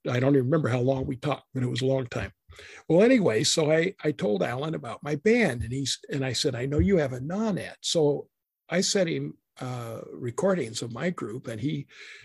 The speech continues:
he went through and selected charts that he had written he thought they'd work good for my group, and then told me, you know, "Well, okay." So I, his instrumentation, he would also have a bass trombone.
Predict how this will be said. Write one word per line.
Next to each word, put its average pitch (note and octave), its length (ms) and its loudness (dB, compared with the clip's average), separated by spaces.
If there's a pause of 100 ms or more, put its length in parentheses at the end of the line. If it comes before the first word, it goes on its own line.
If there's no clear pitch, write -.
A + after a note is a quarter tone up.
(160)
he F#3 140 4
went E3+ 180 6
through C#3+ 200 0
and A#2+ 120 -2
selected D3 680 -2
charts D#3+ 540 -2
that B2 160 -2
he E3 140 2
had C#3+ 140 2
written D3 260 0
he A#2+ 60 -6
thought A#2 300 -6
they'd B2+ 160 -6
work B2+ 240 -8
good B2+ 180 -4
for - 160 -6
my A#2+ 200 -6
group, B2 400 -6
and A2+ 120 -6
then A2+ 240 -8
told A2+ 260 -4
me, B2 80 -4
you B2 160 -6
know, G#2 100 -6
"Well, G#2+ 320 -4 (320)
okay." A#2 420 0 (240)
So B2+ 540 4
I, D3 300 4 (100)
his D3 320 4
instrumentation, C3 880 0
he B2 180 -2
would C3+ 160 -6
also B2 380 -4
have A2 180 -6
a G#2+ 80 -6
bass G#2 300 -2
trombone. G2 480 -10